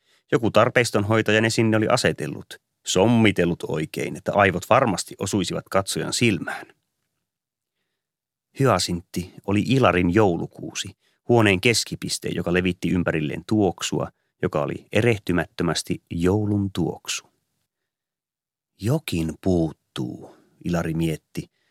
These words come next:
ja pani mietteissään soimaan Raskasta joulua-albumin, jossa metallikörillät ärisivät tuttuja joulusävelmiä säröpuuron ja rumpumäiskeen säestyksellä.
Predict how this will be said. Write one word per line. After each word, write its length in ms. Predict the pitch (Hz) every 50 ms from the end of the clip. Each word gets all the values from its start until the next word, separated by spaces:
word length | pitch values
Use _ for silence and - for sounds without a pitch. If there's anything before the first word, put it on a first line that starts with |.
| _ _ _ _ _ -
ja 100 | - 127
pani 220 | - 98 90 90 92
mietteissään 600 | 98 104 101 95 _ - 101 92 - - 101 95
soimaan 480 | - - 101 98 95 92 92 92 92 - - -
Raskasta 640 | 90 110 127 147 143 - - - 87 - - 87
joulua-albumin, 1080 | 87 87 92 95 95 90 82 80 78 78 - 82 85 82 82 73 80 80 80 80 78 - _ _ -
jossa 260 | - 78 - - - -
metallikörillät 880 | 87 87 85 85 - 82 82 85 87 - 92 87 87 82 82 82 80 - -
ärisivät 520 | - 92 95 95 87 - - 90 87 - _ -
tuttuja 480 | 113 117 - _ - - 104 110 107
joulusävelmiä 880 | 98 90 92 95 95 95 95 92 - - 87 82 87 85 82 82 82 80
säröpuuron 800 | - - - 92 95 101 98 - - 92 87 85 90 90 87 85
ja 120 | 80 80 76
rumpumäiskeen 960 | - 87 90 90 80 85 80 82 82 80 82 - - - - 73 71 71 -
säestyksellä. 960 | - 78 78 78 71 - - - - - - - - - - - - - -